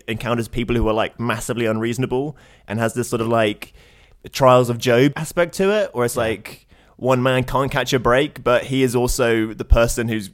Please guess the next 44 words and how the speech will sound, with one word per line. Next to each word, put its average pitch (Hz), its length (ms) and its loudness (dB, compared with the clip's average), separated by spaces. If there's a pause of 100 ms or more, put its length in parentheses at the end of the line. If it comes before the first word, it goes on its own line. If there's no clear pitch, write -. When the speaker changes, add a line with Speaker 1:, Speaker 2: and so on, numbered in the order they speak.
(140)
Speaker 1:
causing, 123 300 2
Speaker 2:
generates. 110 340 2
Speaker 1:
who 170 60 2
generates 151 520 2
it. 170 160 -4
Speaker 2:
Yeah, 95 100 -4
like, 95 100 -6
there's 120 120 0
a 131 80 2
reason 127 300 2
everybody's 107 480 0
angry 104 340 -2
with 87 100 -6
you. 87 280 -12 (220)
Speaker 1:
It's 127 160 -10
like 143 160 -2
the 135 420 0 (100)
Kurt 131 220 0
Vonnegut 113 480 0
thing, 107 260 -2
give 107 140 -4
your 107 120 -4
character, 110 460 -4
give 117 140 -6
your 113 100 0
audience 110 220 -4
one 110 120 -2
person 107 260 -2
to 104 80 -2
root 107 220 -4
for 101 140 -6
and 98 80 -6
then 101 120 -6
put - 180 -2
them 107 120 -8
through 104 160 -6
hell 110 220 -2
to 101 80 -6
show 101 180 -6
them 104 120 -8
what 98 100 -8
they're 101 100 -6
made 104 240 -2
of. - 300 -12